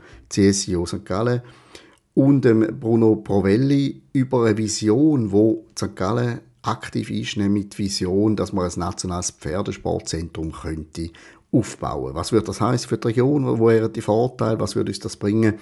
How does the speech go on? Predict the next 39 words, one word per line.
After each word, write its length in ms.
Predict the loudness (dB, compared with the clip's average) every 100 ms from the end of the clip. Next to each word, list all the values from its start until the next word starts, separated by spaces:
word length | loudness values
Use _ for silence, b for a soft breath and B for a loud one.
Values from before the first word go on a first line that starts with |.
| B B
Da 120 | -2 0
erfahren 400 | 2 0 0 0
wir 80 | -2
mehr 280 | -4 -6 -8 B B B B
in 120 | -6 -4
dem 300 | -4 -6 -10
Talk. 500 | -10 -10 -18 -20 -20 _ B B B B B 0
Und 500 | 4 6 6 2 -2
bei 100 | -6
den 100 | -2
Podcasts 640 | 0 0 -2 -4 -4 -2
haben 100 | 0
wir 80 | 2
jetzt 160 | 0 0
so 80 | -4
ein 80 | -4
bisschen 580 | -10 -8 -4 0 2 2
eine 300 | 2 0 -2
kleine 340 | -2 2 2
Sommerpause. 720 | 2 0 -2 -2 0 2 0
Wir 80 | 0
tun 100 | 0
ein 40 | 0
bisschen 260 | 0 -2
Best-of 540 | 0 -2 -2 -4 -4 -2
machen 320 | -4 -4 -4
in 180 | -2 -4
diesen 160 | -4
Tagen. 480 | -4 -2 -2 -4 -6
Wir 100 | -8
bringen 320 | -6 -6 -6 -8 -18 _ _
gute, 320 | 2 2 -2
schöne 180 | -2 -2
Gespräche 480 | -4 -6 -4 -4 -6
aus 160 | -8
der 80 | -6
Vergangenheit 640 | -4 -2 -2 -2 -4 -8 -6
im 160 | -6
Sommer 360 | -4 -4 -4 -4